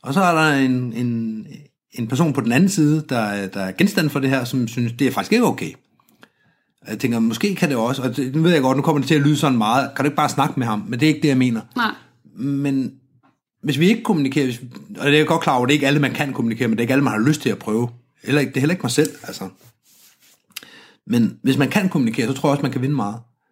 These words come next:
Speaker 1: Ved bare at også i tæ-, altså, sætte folk til rette, og så sige, "Prøv at høre, det der, det er, jeg synes, det er pisse ubehageligt, det du laver der."
Speaker 2: Ja.
Speaker 1: Hvad enten det er det ene eller det andet.
Speaker 2: Ja.
Speaker 1: Det kan også bare være, "Prøv at høre, sådan skal du ikke snakke til mig.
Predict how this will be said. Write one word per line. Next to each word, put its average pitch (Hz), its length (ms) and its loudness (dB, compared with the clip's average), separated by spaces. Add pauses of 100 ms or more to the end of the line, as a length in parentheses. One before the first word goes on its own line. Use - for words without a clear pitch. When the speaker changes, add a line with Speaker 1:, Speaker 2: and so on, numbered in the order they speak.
(180)
Speaker 1:
Ved 139 160 2
bare 123 460 2
at 107 60 -2
også 120 320 -4
i 143 60 -8
tæ-, 127 280 0
altså, 120 260 -2 (880)
sætte 135 240 0
folk 160 160 0
til 156 80 -6
rette, 147 220 4
og 147 140 2
så 127 100 0
sige, 135 340 0 (100)
"Prøv 117 120 0
at 113 60 0
høre, - 100 -12 (100)
det 127 120 0
der, 120 100 2
det 113 260 0
er, 107 160 -4
jeg 101 280 -4
synes, - 140 -6
det 131 80 -6
er 123 40 -12
pisse 147 180 0
ubehageligt, 135 300 -2
det 170 60 -2
du 160 60 0
laver 165 160 0
der." 165 100 -6 (180)
Speaker 2:
Ja. 226 60 -2 (1200)
Speaker 1:
Hvad 131 160 2
enten 208 240 6
det 160 60 4
er 135 40 0
det 123 240 4
ene 151 120 4
eller 113 160 0
det 98 80 -6
andet. 113 460 -4
Speaker 2:
Ja. 226 100 -4 (420)
Speaker 1:
Det 139 80 -2
kan - 100 -4
også - 160 -4
bare 147 220 2
være, 123 140 0
"Prøv 139 140 0
at 143 60 2
høre, 127 60 -2
sådan 143 140 -2
skal 135 160 -4
du 131 60 2
ikke 135 120 0
snakke 147 180 -8
til 185 100 0
mig. 156 160 0